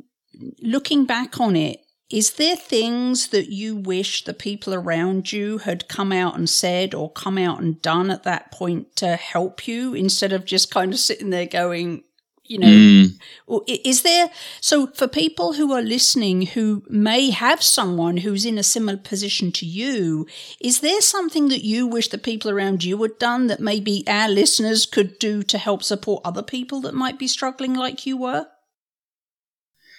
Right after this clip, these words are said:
Speaker 2: That, that's such a good question. And, and it's w-, it's a question where I wish, I wish I could say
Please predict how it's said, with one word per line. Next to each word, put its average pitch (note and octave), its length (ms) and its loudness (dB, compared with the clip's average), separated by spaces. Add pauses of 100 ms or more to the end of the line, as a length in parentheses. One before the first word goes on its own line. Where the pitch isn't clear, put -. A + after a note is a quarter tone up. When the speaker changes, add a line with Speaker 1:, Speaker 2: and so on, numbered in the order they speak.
(160)
Speaker 2:
That, - 280 6
that's A#2+ 200 8
such - 300 6
a C#3+ 60 0
good A2 220 4
question. A2 420 2
And, G#2+ 140 4
and A2 180 4
it's G#2+ 160 4
w-, G#2+ 260 2
it's A2+ 160 2
a A#2 60 4
question A#2 480 2
where C3 160 6
I G#2+ 140 6
wish, G2+ 680 0 (920)
I G#2+ 120 4
wish G#2 280 2
I A#2 100 6
could A2+ 160 -2
say G#2 420 0